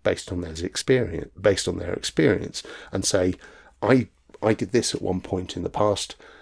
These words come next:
therefore I am good at, um, scaling shear surfaces or something, and therefore I should have an advantage on this roll." You know, that, that would be a, an interesting one, except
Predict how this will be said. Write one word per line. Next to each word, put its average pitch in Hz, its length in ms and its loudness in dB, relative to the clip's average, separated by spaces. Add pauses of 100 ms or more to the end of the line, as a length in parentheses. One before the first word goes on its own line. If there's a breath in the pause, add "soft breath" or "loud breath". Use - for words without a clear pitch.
(140 loud breath)
therefore 95 600 2
I 95 180 0
am 90 120 -4
good 87 220 -4
at, - 320 -4
um, 85 380 -6 (220)
scaling 98 420 4
shear 92 200 0
surfaces - 500 -4
or 80 80 -4
something, - 300 -8 (320)
and 85 160 -8
therefore 87 340 -2
I 73 40 -2
should - 200 -6
have - 160 -8
an 92 100 -4
advantage 87 500 -6
on 92 100 -4
this 92 160 -8
roll." - 220 -6 (100)
You - 120 -8
know, 82 80 -6
that, 95 160 -8 (320 loud breath)
that 170 160 6
would 139 200 6
be 113 160 8
a, 107 160 8
an 101 80 -2
interesting 98 480 0
one, 87 220 -4
except - 420 0